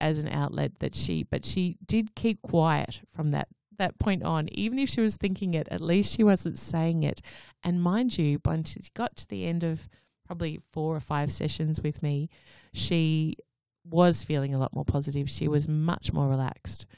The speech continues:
when she walked into the room. And my goodness, she could have reached there a lot sooner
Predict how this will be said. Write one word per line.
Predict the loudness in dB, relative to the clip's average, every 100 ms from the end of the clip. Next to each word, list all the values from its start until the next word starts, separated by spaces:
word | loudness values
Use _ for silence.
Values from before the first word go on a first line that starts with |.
| _ _
when | -6
she | -2
walked | 0 -2 -4
into | -8 -6
the | -2
room. | 0 -2 -2
And | -2 -4 -6 -6
my | -4
goodness, | -2 -4 -4 -4 -4
she | -8
could | -2 2
have | 2 4
reached | 2 2 0
there | 0 0 0
a | 2
lot | 4 2 2
sooner | -2 0 0 -2